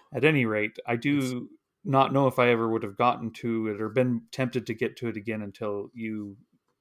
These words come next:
Speaker 1: started going through it and really enjoying it. That's
Speaker 2: Yeah.
Speaker 1: encouraging.
Speaker 2: Yeah,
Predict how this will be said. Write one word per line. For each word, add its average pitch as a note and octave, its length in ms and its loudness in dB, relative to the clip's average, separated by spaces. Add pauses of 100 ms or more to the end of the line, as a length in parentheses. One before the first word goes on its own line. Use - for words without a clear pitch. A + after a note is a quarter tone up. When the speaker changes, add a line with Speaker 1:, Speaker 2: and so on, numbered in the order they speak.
(140)
Speaker 1:
started A2 340 -6
going G#2 200 -8
through G#2 260 -8
it - 80 -12
and G2 100 -16
really G2 380 -10 (100)
enjoying G2+ 440 -12
it. A2+ 100 -18 (460)
That's A#2 180 -6
Speaker 2:
Yeah. A2 80 -12
Speaker 1:
encouraging. G#2 460 -10 (480)
Speaker 2:
Yeah, G#2 280 -6